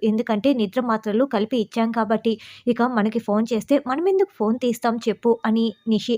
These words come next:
అంటుంది. "ఎస్, మనం వాళ్ళని బంధించేశాము, ఇక పెన్ డ్రైవ్‌ని తీసుకురావటమే మిగిలింది"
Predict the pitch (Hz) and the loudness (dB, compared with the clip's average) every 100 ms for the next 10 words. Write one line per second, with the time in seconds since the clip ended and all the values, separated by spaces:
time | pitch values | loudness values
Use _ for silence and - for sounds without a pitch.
0 | 233 226 220 220 226 202 - - 233 226 | 0 -2 0 2 2 0 -8 -6 -2 -2
1 | - - - 220 214 254 220 214 214 214 | -2 -18 -2 2 2 0 -2 0 2 0
2 | 269 226 196 196 240 240 220 220 226 214 | -2 -2 0 0 -2 0 -2 0 0 0
3 | 208 - - 226 240 269 - _ _ 277 | -2 -8 -2 0 2 -2 -6 _ _ 2
4 | 320 381 262 233 - 226 214 - 247 208 | 4 4 4 2 0 0 0 0 0 0
5 | 233 233 247 233 202 214 233 226 | 0 -2 -2 0 0 2 0 2